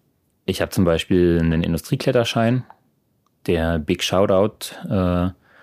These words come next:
einen Alpenverein und, äh, meine Ausbildung zum Routenschrauber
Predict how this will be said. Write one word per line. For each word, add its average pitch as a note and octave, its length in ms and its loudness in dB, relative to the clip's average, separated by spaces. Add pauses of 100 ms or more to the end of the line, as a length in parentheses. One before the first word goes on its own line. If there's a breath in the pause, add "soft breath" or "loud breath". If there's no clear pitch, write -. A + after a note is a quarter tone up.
(340 soft breath)
einen F2+ 180 0
Alpenverein G2+ 840 0
und, E2+ 800 -2
äh, E2+ 220 0
meine E2+ 280 0
Ausbildung F2+ 540 0
zum F#2 140 0
Routenschrauber F#2 800 0